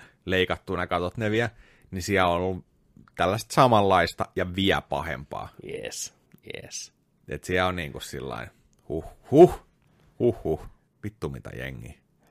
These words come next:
Speaker 2: Väpä ja Leevi heittää painiksi siellä Kreikassa, kun ollaan. Intensiivistä kuulemma.
Speaker 1: Se oli jännä.
Speaker 2: Joo.
Speaker 1: Väpä ja Leevi.
Speaker 2: Kyllä.
Speaker 1: Leevi joku metrin lyhyempi.
Speaker 2: Kyllä.
Speaker 1: Näin.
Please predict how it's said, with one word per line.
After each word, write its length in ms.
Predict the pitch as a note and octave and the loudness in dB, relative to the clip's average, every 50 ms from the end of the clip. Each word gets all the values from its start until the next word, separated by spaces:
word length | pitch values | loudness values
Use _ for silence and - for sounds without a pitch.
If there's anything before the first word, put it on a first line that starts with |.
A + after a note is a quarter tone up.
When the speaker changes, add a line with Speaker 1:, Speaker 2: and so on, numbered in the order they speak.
| - A2 | -4 -2
Speaker 2:
Väpä 240 | C3 C#3+ - C#3 | -2 2 4 6
ja 100 | B2 A#2+ A#2+ | 6 6 8
Leevi 220 | A#2+ A#2+ A#2 A#2+ | 6 6 4 2
heittää 380 | A#2 A2 G#2 - - F#2+ F#2 F2+ | 0 -2 -4 -4 -6 -8 -8 -4
painiksi 520 | - - C#3+ D3 C#3 B2+ A#2+ A2+ - - | 0 2 2 2 2 0 -2 -4 -6 -6
siellä 260 | - A#2 A2 G#2+ G#2 G2+ - | -4 -2 -2 -2 -4 -6 -8
Kreikassa, 480 | - - A2+ A2 G#2+ - A2 G2+ G#2 G2+ | -4 -2 0 0 0 0 -2 -6 -6 -6
kun 160 | G#2+ G#2+ G2+ | -6 -4 -2
ollaan. 440 | G2+ G2+ G2 G2 G2 G2 F#2+ F#2+ F#2+ - _ _ _ _ _ _ _ _ - | 0 0 0 -2 -2 -4 -4 -4 -6 -8 _ _ _ _ _ _ _ _ -4
Intensiivistä 840 | B2+ B2+ B2+ A#2+ A2 A#2 A2+ A2 G#2 A2 A2 G#2+ G#2 G2+ - - G#2+ | 0 0 0 2 4 4 2 2 2 0 -2 -2 -2 -4 -6 -10 -10
kuulemma. 540 | - - A2+ G#2 G#2 G2+ G2 F#2+ G2 G2 - - _ _ _ _ _ | -6 -2 0 0 0 0 0 -2 -4 -6 -8 -12 _ _ _ _ _
Speaker 1:
Se 180 | - - F3+ | -10 -6 -4
oli 240 | G3+ G#3+ D#3+ A#2 G#2 | -2 0 0 0 2
jännä. 440 | A2+ C#3 C3 F#2 D2+ C2 B1+ A1+ - - _ _ | 2 0 0 -2 -4 -8 -10 -14 -16 -16 _ _
Speaker 2:
Joo. 320 | C#3+ D3 B2+ G#2+ G2 - - _ _ _ _ _ _ _ _ _ _ _ _ _ - A2+ | 0 0 0 0 -2 -4 -8 _ _ _ _ _ _ _ _ _ _ _ _ _ -6 -4
Speaker 1:
Väpä 400 | D#3+ F3 D#3+ - C3 B2+ B2 A#2+ - _ _ _ _ _ _ _ _ _ | -4 -4 0 0 0 0 0 0 -6 _ _ _ _ _ _ _ _ _
ja 140 | F#2 G2 G2+ | -2 0 2
Leevi. 500 | G#2 G#2 F#2+ E2+ D#2+ B1 G1+ - - - _ _ - | 2 2 2 2 0 -2 -4 -8 -12 -14 _ _ -4
Speaker 2:
Kyllä. 300 | - B2 A2 G#2 G2+ G2 - _ _ _ | -2 0 0 0 -4 -6 -8 _ _ _
Speaker 1:
Leevi 420 | A2 A#2+ D3+ E3+ D#3+ C#3 C3 A2+ | -2 0 0 0 0 0 2 2
joku 420 | G#2+ G#2 F#2+ - G#2 G2+ F2 - _ _ _ | 2 0 0 2 0 0 0 -2 _ _ _
metrin 560 | - A#2+ C#3 D3+ C#3 - A2+ G2 F#2+ F#2+ F#2+ | -4 -2 0 0 0 -2 -4 -4 -2 0 0
lyhyempi. 760 | G2 A2 G#2 G#2+ G2 F2+ F2+ E2+ D#2+ D#2+ D#2 D2 D2 D2+ - - | 0 0 2 2 0 0 0 0 -2 -4 -6 -6 -8 -8 -8 -4
Speaker 2:
Kyllä. 360 | - C3 B2+ A2+ G#2+ G2+ G2 - _ _ _ _ _ _ - | 0 2 2 2 2 -2 -4 -6 _ _ _ _ _ _ -6
Speaker 1:
Näin. 500 | F#2+ G2+ G2 G2+ G2+ F#2 F2 E2 E2 | -2 0 0 0 0 0 -2 -2 -6